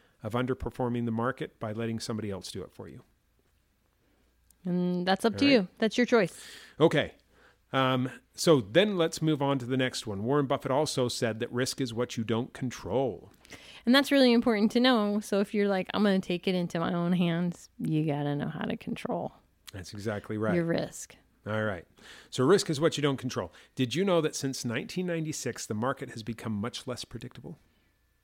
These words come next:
Speaker 2: Yes.
Speaker 1: And the reason is, is because before nineteen ninety-six, if you wanted to be participating in the market,
Speaker 2: Mm-hmm.
Speaker 1: you either had to be professionally trained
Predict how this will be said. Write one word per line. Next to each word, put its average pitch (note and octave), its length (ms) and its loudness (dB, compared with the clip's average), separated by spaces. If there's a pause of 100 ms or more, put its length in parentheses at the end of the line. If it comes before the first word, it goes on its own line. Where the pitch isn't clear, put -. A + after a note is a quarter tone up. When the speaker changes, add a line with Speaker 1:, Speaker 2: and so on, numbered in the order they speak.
(140)
Speaker 2:
Yes. - 380 -6 (340)
Speaker 1:
And C3 140 0
the C#3+ 60 2
reason D#3+ 420 2
is, - 540 -12 (840)
is A#2 140 -6
because C3 400 -2
before F#3 560 2
nineteen D#3 420 -4
ninety-six, A#2+ 1040 -8 (200)
if G3 300 -4
you E3+ 100 -4
wanted D3+ 380 -4
to - 180 -6
be C3 240 -4
participating A#2+ 680 -6
in A2 80 -4
the G#2+ 60 -4
market, A2 460 -6 (180)
Speaker 2:
Mm-hmm. F#3 140 0
Speaker 1:
you - 180 -2
either C#3+ 360 0
had B2 340 -10
to B2 220 -6
be C3 580 -6 (160)
professionally B2 640 -4
trained G2 440 -8